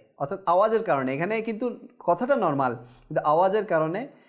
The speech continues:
এখানে সে অপিনিয়ন যদি ভালো রাখে, আওয়াজের কারণে নাইনটি পার্সেন্ট ঝগড়া লেগে যায়। আর, আহ, উঁচু আওয়াজ বা ওয়ার্ডে সতর্ক না হওয়ার কারণেও কিন্তু এখানে ঝগড়া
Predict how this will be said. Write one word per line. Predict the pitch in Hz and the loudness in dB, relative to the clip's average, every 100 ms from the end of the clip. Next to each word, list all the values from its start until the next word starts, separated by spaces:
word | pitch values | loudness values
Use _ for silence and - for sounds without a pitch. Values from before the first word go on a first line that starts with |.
| _ 151 | _ -8
এখানে | 185 190 | -6 -4
সে | 202 | -2
অপিনিয়ন | 185 156 202 226 226 | -2 -2 -2 -2 0
যদি | 220 214 220 | -2 -4 -6
ভালো | 151 190 208 | -2 0 2
রাখে, | 208 151 135 120 - | 2 0 -4 -8 0
আওয়াজের | 151 156 151 | 2 2 0
কারণে | 143 151 180 | -4 -4 -4
নাইনটি | 147 143 | -6 -4
পার্সেন্ট | 151 147 165 143 | -4 -6 -8 -8
ঝগড়া | 135 156 190 - - _ _ - | -8 -6 -6 -8 -20 _ _ -2
লেগে | 131 123 120 | 0 2 0
যায়। | 113 110 - - - - | -2 -4 -6 -16 -20 -4
আর, | 131 139 139 139 - | 0 2 2 -2 -2
আহ, | 143 139 175 | 0 0 0
উঁচু | 160 175 165 | -2 2 4
আওয়াজ | 143 151 156 151 | 4 4 2 0
বা | 143 147 | 2 2
ওয়ার্ডে | 139 127 139 151 165 165 - | 4 4 2 2 2 0 -6
সতর্ক | - 175 180 170 165 | -4 -2 0 0 0
না | 147 139 | 0 2
হওয়ার | 156 165 | 2 2
কারণেও | 160 131 147 175 | 2 2 2 0
কিন্তু | 180 175 165 254 - - _ _ _ _ _ - | -2 -4 -4 -6 -8 -20 _ _ _ _ _ -12
এখানে | 131 151 170 175 | -8 -4 -4 -6
ঝগড়া | 139 127 147 - | -4 -2 -2 -4